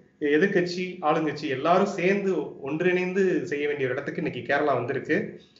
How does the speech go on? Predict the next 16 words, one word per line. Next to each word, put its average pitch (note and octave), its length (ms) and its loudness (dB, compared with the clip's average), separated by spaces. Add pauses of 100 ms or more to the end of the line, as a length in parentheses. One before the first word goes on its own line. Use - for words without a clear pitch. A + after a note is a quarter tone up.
(180)
நிறைய G3 520 6
பார்த்தேன்னு F3 280 2
வச்சுக்குவேன், C#3 300 -4
நம்ம C3+ 200 -6
சோலே D#3+ 280 0
சொன்ன D3 260 -4
மாதிரி, C3+ 280 -2 (500)
அஹ், B2+ 220 0
அரசு G3+ 420 4
அதிகாரிகள் F3 720 4
மற்றும் F3+ 560 -6
பொதுமக்கள்லயே F#3 680 2
அங்கே D3 240 0
வந்து D3 180 -4
விழிப்புணர்வு D#3 540 -2
இல்ல. C3+ 420 -6